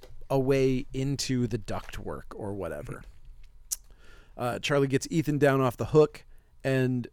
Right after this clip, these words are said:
the computer tells Al that there was a laser discharged in the hangar,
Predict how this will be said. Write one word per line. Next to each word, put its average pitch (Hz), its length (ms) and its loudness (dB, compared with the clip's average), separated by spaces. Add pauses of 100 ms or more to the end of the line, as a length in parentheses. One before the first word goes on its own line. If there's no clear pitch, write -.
the 127 140 -4
computer 143 520 4
tells 117 300 -2 (100)
Al 120 300 0
that 101 160 -8
there 120 80 -2
was 110 120 -4
a 107 60 -6
laser 127 540 6
discharged 123 800 2
in 127 80 6
the 110 80 -4
hangar, 123 500 -2